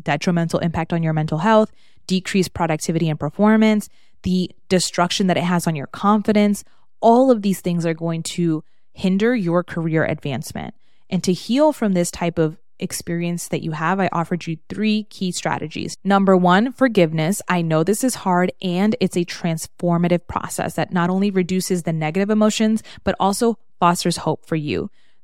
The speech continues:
fosters hope for the future, and empowers you to find meaning in your experiences. It's going to require that you trust God, that he is a just God, that you have compassion for yourself and others, and that you make that a continuous decision. Number two,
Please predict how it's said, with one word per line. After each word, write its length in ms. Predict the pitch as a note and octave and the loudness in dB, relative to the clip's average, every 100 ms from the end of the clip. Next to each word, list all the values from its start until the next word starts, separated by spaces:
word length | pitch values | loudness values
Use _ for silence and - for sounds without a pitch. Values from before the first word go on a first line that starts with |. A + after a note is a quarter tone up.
| - - | -16 0
fosters 300 | D#3 D#3+ D#3 | 2 2 -2
hope 280 | - E3+ F3 | 0 0 0
for 80 | G#3+ | -2
the 120 | A3 | -2
future, 440 | - G3 - G3+ - | -2 -2 0 -2 0
and 100 | F3+ | -2
empowers 720 | D#3 - - G3 G#3+ G#3 - | -4 -6 2 4 4 2 0
you 100 | F3 | -4
to 100 | F3+ | -4
find 400 | - E3+ D#3+ D#3+ | -4 -4 -2 -2
meaning 460 | E3+ F#3 G#3 A3 A3 - - | 0 2 2 2 -2 -8 -2
in 160 | F#3+ | -2
your 180 | F3 E3+ | 0 -2
experiences. 1000 | - E3 - D#3+ D3 C3+ D3+ - - - - - - - | -2 -6 -6 -4 -2 -4 -8 -8 -8 -10 -16 -20 -16 -8
It's 120 | F#3 | -6
going 220 | - F3 | -2 -4
to 100 | D#3+ | -2
require 380 | D#3+ D#3 E3 D#3 | -4 -2 -2 -2
that 160 | D#3 - | -2 -6
you 40 | |
trust 360 | E3 - D3+ - - - | -8 -8 -8 -10 -18 -6
God, 540 | D3+ C#3 D3+ G3+ B3+ | 0 2 2 0 -2
that 60 | G3+ | -4
he 240 | E3 F3+ | -4 -2
is 100 | D#3+ | -2
a 120 | D#3 D3 | -4 -6
just 420 | - B2+ D3+ - | -4 -4 -4 -6
God, 380 | F3+ G3 G#3+ G#3+ | -4 -2 -4 -4
that 80 | |
you 100 | E3+ | -4
have 160 | E3+ E3+ | -4 -4
compassion 640 | F3 D#3 - E3+ E3 A3 | -6 -8 -6 -4 -2 -4
for 160 | G#3+ F#3 | -2 -2
yourself 380 | E3+ D#3+ D#3+ D#3+ | -2 -2 -4 -4
and 120 | D#3 | -4
others, 340 | - F3+ A#3 A#3 | -4 -2 -2 -2
and 160 | G3+ | -4
that 60 | F#3+ | -4
you 160 | F3+ F#3+ | -2 -4
make 400 | F#3 F#3+ G3+ - | -2 -2 -6 -8
that 260 | F3 F#3 - | -8 -6 -6
a 100 | F#3 | -6
continuous 720 | - E3+ - G3+ G#3 G#3 G3 | -6 -10 -8 -4 -2 -2 -2
decision. 640 | - F3+ D#3+ D3 C#3+ - - - - - - | -6 -4 -4 -4 -6 -10 -16 -20 -20 -14 -2
Number 340 | F3+ F3+ F3 | -2 2 0
two, 580 | - - F3+ F#3+ A#3+ | -2 -4 0 0 0